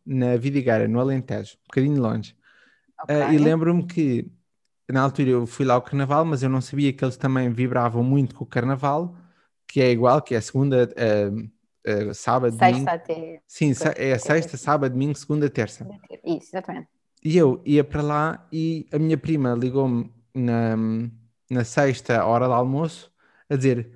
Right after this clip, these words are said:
Speaker 1: "Olha, eh, tens um fato?" E eu, "Posso arranjar." "E traz mais coisas, tens de mascarar os dias todos." E eu, "Ah, excelente, avisares-me a duas horas de eu ir para aí."
Speaker 2: <laughs>
Speaker 1: Ma-,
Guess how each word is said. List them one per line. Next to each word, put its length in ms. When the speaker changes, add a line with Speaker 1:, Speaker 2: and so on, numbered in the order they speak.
Speaker 1:
"Olha, 500
eh, 200
tens 300
um 140
fato?" 520
E 100
eu, 280
"Posso 240
arranjar." 480
"E 80
traz 240
mais 220
coisas, 440
tens 220
de 100
mascarar 360
os 100
dias 260
todos." 440
E 100
eu, 240
"Ah, 220
excelente, 500
avisares-me 500
a 40
duas 240
horas 240
de 80
eu 60
ir 80
para 160
aí." 260
Speaker 2:
<laughs> 1120
Speaker 1:
Ma-, 220